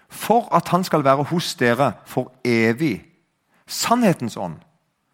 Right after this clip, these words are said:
som verden ikke kan få, for den ser ham ikke og kjenner ham ikke. Dere kjenner ham, for han blir hos dere og skal være i dere.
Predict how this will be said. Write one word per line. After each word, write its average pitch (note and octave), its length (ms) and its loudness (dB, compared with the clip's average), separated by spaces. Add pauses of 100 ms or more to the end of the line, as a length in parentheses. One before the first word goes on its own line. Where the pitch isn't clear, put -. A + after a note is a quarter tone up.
(240)
som D3 280 -2
verden E3+ 480 2 (120)
ikke - 300 -6
kan F#3 140 2
få, G3 320 -4 (120)
for C3+ 160 -2
den F#3+ 120 2
ser A3 280 2
ham C#3+ 140 0
ikke B2+ 140 -4
og - 40 -4
kjenner D#3 240 0
ham D#3 80 -2
ikke. F#2 280 -8 (200)
Dere B2+ 400 2
kjenner D#3 240 2
ham, A#2 160 0
for B2 160 -4
han C#3 200 0
blir D#3 260 -2
hos D3 180 -6
dere A2+ 220 0
og B2 80 -6
skal A#2 180 0
være A2 240 2 (320)
i F#3 300 -4 (120)
dere. E2 340 -6